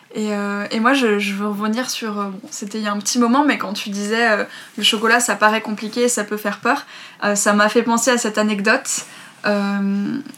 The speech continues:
du coup, notre professeur Afferrandi, Jean-Pierre Lesba, au moment où on a abordé le chocolat, euh, je crois que tout le monde a dû tirer un peu une tête de « ça y est, c'est le moment du chocolat »,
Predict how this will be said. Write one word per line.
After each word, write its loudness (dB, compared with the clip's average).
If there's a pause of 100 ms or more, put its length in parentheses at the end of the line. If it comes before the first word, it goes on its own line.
(220)
du 2
coup, -2
notre 2
professeur 0
Afferrandi, -2
Jean-Pierre -2
Lesba, 0
au -2
moment 4
où 4
on -2
a 2
abordé 2
le -2
chocolat, 0 (400)
euh, -4
je -4
crois 2
que 0
tout -2
le 4
monde 4
a 2
dû -2
tirer 2
un 6
peu 2
une 2
tête 0
de « 0
ça -6
y -2
est, 0
c'est -2
le 2
moment 0
du 0
chocolat », 0